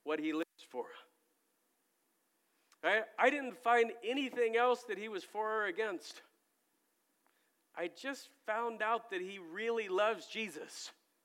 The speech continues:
The Apostle Paul said this. He said, "I determine not to know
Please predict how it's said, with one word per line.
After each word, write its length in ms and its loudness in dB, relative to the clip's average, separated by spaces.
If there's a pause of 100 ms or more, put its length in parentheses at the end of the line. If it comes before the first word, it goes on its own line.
(1300)
The 80 -10
Apostle 440 -2
Paul 320 -4
said 300 -8
this. 400 -8 (1400)
He 100 -12
said, 220 2
"I 140 6
determine 800 4 (360)
not 440 6
to 120 0
know 280 10